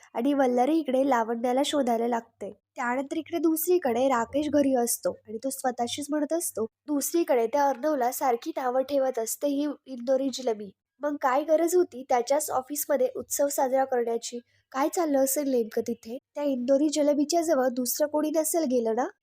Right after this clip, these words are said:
आता इकडे राकेशला काहीच कळत नसतं. आता राकेशकडे एकच ऑप्शन उरतो, तो म्हणजे अंजली. आ, राकेश आता विचार करतो, आपल्या त्या बावळट बायकोला फोन करून विचारायला हवं. त्या आजी आणि अंजली दोघी इकडे चेंजिंग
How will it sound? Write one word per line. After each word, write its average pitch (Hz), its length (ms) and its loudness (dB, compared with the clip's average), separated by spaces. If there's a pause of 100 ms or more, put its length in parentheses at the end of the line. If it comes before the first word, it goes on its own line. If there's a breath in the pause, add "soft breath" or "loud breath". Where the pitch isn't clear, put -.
आता 247 180 -2
इकडे 320 320 2
राकेशला 254 540 0
काहीच 247 440 -8
कळत 277 320 2
नसतं. 247 440 -6
आता 277 220 -6
राकेशकडे 277 580 0
एकच 285 460 -4
ऑप्शन 294 380 0
उरतो, 233 380 -2
तो 269 300 0
म्हणजे 302 280 0
अंजली. 226 520 0 (340)
आ, 233 160 -2
राकेश 233 360 0
आता 302 220 0
विचार 294 320 0
करतो, 254 460 -4 (180)
आपल्या 240 260 0
त्या 302 140 0
बावळट 254 480 2
बायकोला 277 540 2
फोन 254 220 0
करून 269 220 0
विचारायला 254 520 0
हवं. 226 240 -4 (160)
त्या 254 280 -8
आजी 247 200 0
आणि 330 260 2
अंजली 294 420 0
दोघी 262 380 0
इकडे 311 200 -2
चेंजिंग 262 400 -2